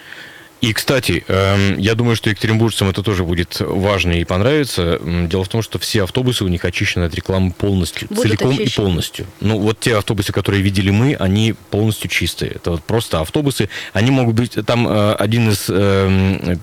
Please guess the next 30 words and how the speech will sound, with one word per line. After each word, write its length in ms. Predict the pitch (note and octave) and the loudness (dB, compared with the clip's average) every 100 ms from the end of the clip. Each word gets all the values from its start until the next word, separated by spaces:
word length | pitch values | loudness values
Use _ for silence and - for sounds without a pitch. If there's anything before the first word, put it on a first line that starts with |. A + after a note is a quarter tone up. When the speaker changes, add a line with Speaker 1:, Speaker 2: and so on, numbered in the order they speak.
| - | -8
Speaker 1:
э, 380 | - - B1+ G#1+ | -8 -6 -4 -2
одна 300 | F2 F2+ G#2 | 0 0 0
из 80 | G2 | 0
персон 380 | A2+ F#2+ A#2+ F#2+ | -2 0 0 0
важных 320 | G2 F2+ D#2+ | 0 0 -2
для 100 | E2+ | -2
Тобольска – 540 | F2+ F#2+ F#2+ - E2 D2 - - - | 0 0 0 0 -2 -4 -8 -12 -4
это 200 | F#2 F#2 | -2 0
Дмитрий 300 | F#2 A2 G2+ | 0 0 2
Иванович 260 | F#2+ F2+ F2 | 2 2 2
Менделеев. 520 | G2+ G2+ D3 F3 D#2+ - - - - | 0 2 2 2 0 -6 -18 -18 -8
И 80 | - | -2
там 160 | G#2 F#2+ | 0 2
один 240 | F#2 G2 | 2 0
из 120 | F2+ | 0
автобусов, 540 | D#2 - B2+ B2+ F#2 - | 0 0 0 0 -2 -2
если 220 | F#2 G2 | -2 -2
вы 80 | F#2 | 0
помните, 280 | A#2+ B2 F2 | 0 0 0
был 180 | G2 | 0
брендирован 420 | F#2 F#2+ F#2 G2+ F2 | 2 2 2 2 0
как 180 | E2+ | 0
раз-таки 320 | G2 - - E2+ | -2 -4 -2 0
Менделеевым, 840 | E2+ E2 A2 C3 G#2+ F#2 F#2 D#2 - - - - - - - - - | 0 2 2 2 2 2 0 -2 -8 -20 -20 -20 -20 -20 -20 -18 -6
там, 180 | E2+ E2 | -4 -4
какими-то 300 | - E2 D2 | -6 -6 -4
формулами, 960 | - B2 A2 G#2 G2+ F#2+ F2 F2 E2+ | 0 2 4 4 4 2 2 2 0
э, 440 | - D#2 D2+ D2+ C#2+ | -2 -4 -2 -2 -2
и 80 | F2+ | -2
прочими, 360 | G#2 - F#2+ | -2 -2 -2